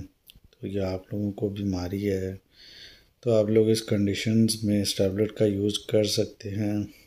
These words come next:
और बीमारी की वजह से कुछ भी हो सकता है और प्रॉब्लम्स भी इंसानी ज़िंदगी में आते रहते हैं, तो इन कंडीशंस में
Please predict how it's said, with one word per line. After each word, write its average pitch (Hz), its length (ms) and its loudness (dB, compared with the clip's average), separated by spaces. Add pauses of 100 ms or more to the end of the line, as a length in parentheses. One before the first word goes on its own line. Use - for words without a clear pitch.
(280)
और 110 260 -2 (1300)
बीमारी 135 440 8
की 135 160 4
वजह 127 300 8
से 127 180 4
कुछ 120 300 0
भी 127 120 6
हो 123 160 8
सकता 113 360 4
है 117 140 8
और 113 160 4 (260)
प्रॉब्लम्स 110 500 4 (100)
भी 117 100 4
इंसानी 107 420 4
ज़िंदगी 101 340 0
में 107 140 2
आते 95 280 -2
रहते 98 340 -4
हैं, 101 320 -4
तो 107 160 -2
इन 110 120 2
कंडीशंस 110 760 0
में 107 340 -2